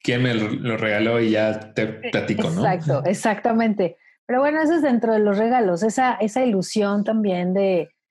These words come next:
Speaker 2: del Santa Claus o del niño Dios, y todo eso era lo mejor. O sea, cuando éramos niños, era así increíble estar esperando a Santa y,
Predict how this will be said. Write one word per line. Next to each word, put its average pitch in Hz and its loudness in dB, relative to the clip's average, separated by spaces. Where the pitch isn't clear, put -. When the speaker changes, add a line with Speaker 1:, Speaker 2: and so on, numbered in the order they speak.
Speaker 2:
del 190 0
Santa 175 -4
Claus 190 0
o 190 0
del 175 0
niño 190 0
Dios, 180 0
y - -20
todo 180 -16
eso 220 -2
era 240 0
lo 214 0
mejor. 208 0
O 202 0
sea, 190 -2
cuando 202 -2
éramos 226 -2
niños, 185 -2
era 214 0
así 226 -2
increíble 208 2
estar 202 -4
esperando 180 -2
a 180 -2
Santa 175 -4
y, 165 -10